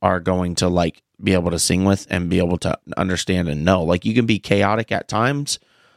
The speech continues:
but in general, like, if you're trying to really, like, get out there and you want your, 'cause some people don't want their music to be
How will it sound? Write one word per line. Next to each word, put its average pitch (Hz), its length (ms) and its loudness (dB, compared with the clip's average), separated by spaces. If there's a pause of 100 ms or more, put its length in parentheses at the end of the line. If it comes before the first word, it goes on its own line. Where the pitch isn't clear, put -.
(160)
but 117 360 2 (480)
in 113 200 2
general, 127 680 0
like, 98 260 -2
if 98 140 -2
you're 107 160 0
trying 107 300 -2
to 98 80 -2
really, 95 360 2
like, 87 240 0
get 92 180 0
out 90 240 0
there 101 280 0
and 90 120 -2
you 87 100 0
want 95 280 2
your, 107 260 0
'cause - 160 -6
some 180 140 4
people 110 200 2
don't - 260 -2
want 90 160 -4
their 87 120 -2
music 87 440 0
to 90 100 -4
be 80 360 -2